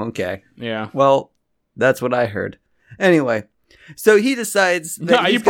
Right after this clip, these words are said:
Speaker 2: probably
Speaker 1: start
Speaker 2: saw
Speaker 1: pe-
Speaker 2: pictures of her and said she was Asian because you'd not watched this movie that also pans out. I don't get it.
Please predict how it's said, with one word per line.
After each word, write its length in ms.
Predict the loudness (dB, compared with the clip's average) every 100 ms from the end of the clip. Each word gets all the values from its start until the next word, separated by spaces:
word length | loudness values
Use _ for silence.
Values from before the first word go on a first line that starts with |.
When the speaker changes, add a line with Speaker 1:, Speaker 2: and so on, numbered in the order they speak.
| 6
Speaker 2:
probably 140 | 8
Speaker 1:
start 240 | 8 6
Speaker 2:
saw 60 | 6
Speaker 1:
pe- 20 |
Speaker 2:
pictures 360 | 4 2 0 4
of 140 | 4 4
her 100 | -2
and 80 | 0
said 220 | 2 2
she 160 | 2
was 200 | -2 -4 -2
Asian 600 | 0 0 -2 -4 -6 -6 -12 -12 -10
because 340 | -8 0 2 2
you'd 180 | 0
not 220 | 4 4 4
watched 380 | 2 2 -6 -10
this 180 | -10 -6
movie 680 | 2 2 2 -2 -4 -6 _ -16 -14 -14 -4
that 180 | 2 2 4
also 440 | 4 6 6 4
pans 440 | 4 4 4 4
out. 460 | 2 2 4 2 0
I 140 | 0 0
don't 560 | 0 -4 -8 -12 -14 -6
get 200 | -2 -2
it. 360 | -4 -8 -20